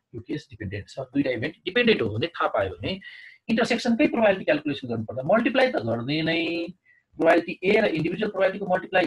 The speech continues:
गर्ने नै, तर यो नयाँ एउटा probability introduce हुन्छ जसलाई भनिन्छ conditional probability। यसलाई हामीले पढ्नु पर्दा के भन्छौँ, conditional probability of B, event of B, given that event of A भन्ने नयाँ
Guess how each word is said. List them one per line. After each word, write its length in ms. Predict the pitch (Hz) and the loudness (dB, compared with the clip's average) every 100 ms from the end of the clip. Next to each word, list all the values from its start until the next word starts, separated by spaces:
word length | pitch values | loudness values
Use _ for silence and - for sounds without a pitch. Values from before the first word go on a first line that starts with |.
| - | 0
गर्ने 200 | 135 180 | -4 -4
नै, 60 | 175 - | -6 -4
तर 80 | 214 202 | -4 -2
यो 100 | 240 269 - | -2 -2 2
नयाँ 180 | 214 254 240 | 2 4 2
एउटा 120 | 226 - | -2 -4
probability 280 | 160 135 - 135 | -2 -2 -4 -12
introduce 280 | 104 101 95 | -12 -14 -14
हुन्छ 160 | _ _ - - - - 156 | _ _ -20 -20 -20 -10 -6
जसलाई 200 | 170 220 | 2 2
भनिन्छ 220 | 170 165 180 _ | 2 -4 -8 _
conditional 420 | 156 - - 160 156 | -4 -4 -6 -6 -8
probability। 520 | 101 90 87 95 113 - | -8 -8 -8 -14 -16 -8
यसलाई 240 | - 151 | 0 0
हामीले 240 | 151 320 | 0 -6
पढ्नु 200 | - 139 147 | -8 -8 -6
पर्दा 160 | 135 | -6
के 120 | - 180 | -4 -4
भन्छौँ, 320 | 202 - 185 _ - - _ _ | -4 -6 -10 _ -20 -20 _ _
conditional 500 | 175 185 - 240 233 196 | 0 0 0 0 0 2
probability 500 | 151 135 139 - 143 | 4 4 4 -2 -4
of 80 | 104 | -2
B, 380 | 110 160 139 95 _ _ | -2 0 0 -4 _ _
event 280 | 147 165 180 | 0 0 4
of 100 | 160 | 2
B, 260 | 202 208 170 | 6 4 2
given 260 | 120 113 | -4 2
that 180 | 113 185 | 4 2
event 260 | 120 95 - | 0 -8 -10
of 80 | - | -12
A 240 | 143 143 98 | -4 -4 -4
भन्ने 260 | 101 143 165 | -4 -2 -2
नयाँ 260 | 120 147 | 2 2